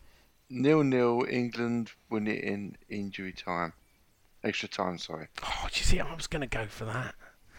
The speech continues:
Speaker 2: Oh, well, actually, no. All right, I, I've got one. Nil-nil in full time. Nil-nil in extra time. Uh, England win it on penalties. Five four, with Declan Rice scoring the winning penalty.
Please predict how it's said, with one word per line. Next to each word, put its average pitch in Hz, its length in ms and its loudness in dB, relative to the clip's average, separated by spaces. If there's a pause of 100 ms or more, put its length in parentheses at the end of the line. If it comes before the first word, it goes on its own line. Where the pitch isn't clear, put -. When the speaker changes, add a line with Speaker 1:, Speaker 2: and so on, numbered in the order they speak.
(220)
Speaker 2:
Oh, 190 80 8
well, 196 120 10
actually, 175 440 8
no. 117 220 12
All 143 180 8
right, 95 240 4
I, 120 240 2
I've 123 180 0
got - 160 -6
one. 92 140 -6 (720)
Nil-nil 151 560 12 (320)
in 113 240 0 (120)
full 113 260 -4
time. 95 300 -2 (580)
Nil-nil 131 580 10
in 120 100 0
extra - 360 -6
time. 92 420 -6 (1040)
Uh, 107 320 4 (640)
England 131 520 8
win 127 140 10
it 127 80 6
on 123 160 2
penalties. 104 880 2 (960)
Five 131 440 8
four, 92 480 0 (460)
with 117 120 0 (220)
Declan 123 520 6
Rice 104 320 2
scoring 101 440 0
the 98 80 0
winning 101 400 0
penalty. 92 600 -4